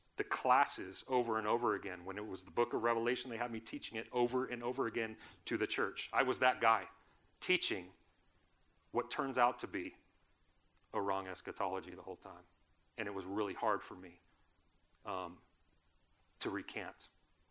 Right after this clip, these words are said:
and to admit, "Gosh, I, maybe I,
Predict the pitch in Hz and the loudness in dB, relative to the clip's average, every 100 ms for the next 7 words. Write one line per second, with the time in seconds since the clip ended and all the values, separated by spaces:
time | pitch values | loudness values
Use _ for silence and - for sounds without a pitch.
0 | _ 104 95 107 90 92 92 - _ _ | _ -12 -8 -6 -6 -6 -8 -12 _ _
1 | _ _ - 107 87 - - _ _ _ | _ _ -8 -8 -6 -10 -12 _ _ _
2 | _ _ _ _ - - 110 92 90 | _ _ _ _ -20 -18 -12 -8 -8